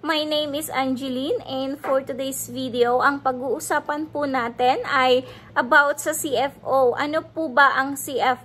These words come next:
O? And bakit kailangan pa natin kumuha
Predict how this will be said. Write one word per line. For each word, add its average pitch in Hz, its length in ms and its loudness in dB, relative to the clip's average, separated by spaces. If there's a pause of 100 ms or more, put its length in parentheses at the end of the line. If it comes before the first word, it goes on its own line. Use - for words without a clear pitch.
O? 254 320 4 (560)
And 302 320 -2
bakit 339 480 2
kailangan 320 640 0
pa 302 80 -4
natin 285 400 -2
kumuha 294 480 -4